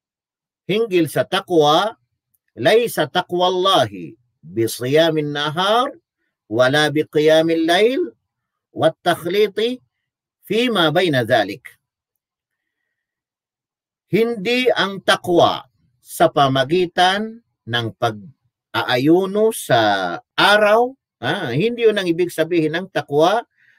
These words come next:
ay dahil sa pamagitan ng pag-aayuno sa araw at sa pamagitan ng pagsasagawa ng qiyam, yung pagdarasal sa gabi, at sa pamagitan ng pagsamahin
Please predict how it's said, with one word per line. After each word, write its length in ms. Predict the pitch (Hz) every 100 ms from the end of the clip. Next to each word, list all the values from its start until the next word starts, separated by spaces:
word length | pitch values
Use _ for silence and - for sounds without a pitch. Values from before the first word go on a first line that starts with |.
| _
ay 320 | - 123 135 139
dahil 240 | 175 170
sa 160 | 151 -
pamagitan 760 | 143 135 131 147 160 - 139
ng 280 | 147 202 220
pag-aayuno 760 | 139 120 123 131 185 190 165 139
sa 320 | 123 143 196
araw 360 | 202 220 247 254 277 _ _ _ _ _ _ _ _ _ _ _
at 280 | - 170 208 - _ _ _ _ _ _ _ _
sa 160 | - 156
pamagitan 800 | 156 151 151 151 196 175 160 147
ng 100 | 156 139
pagsasagawa 800 | 123 113 147 - 143 139 135 139
ng 160 | 131
qiyam, 540 | - 131 131 160 202 220
yung 140 | 147
pagdarasal 760 | 123 123 113 110 110 - 175 151
sa 160 | 117
gabi, 480 | 107 104 165 240 254 - _ _ _ _ _ _ _ _ _ -
at 240 | 165 226 - _ _ _ _ _ _ _ _ _ _ _ _ _ _ _
sa 180 | - 226
pamagitan 880 | 214 208 196 185 175 202 185 175 170
ng 320 | 165 165 160
pagsamahin 1300 | - 170 151 - 180 190 220 226 202 220 233 262 285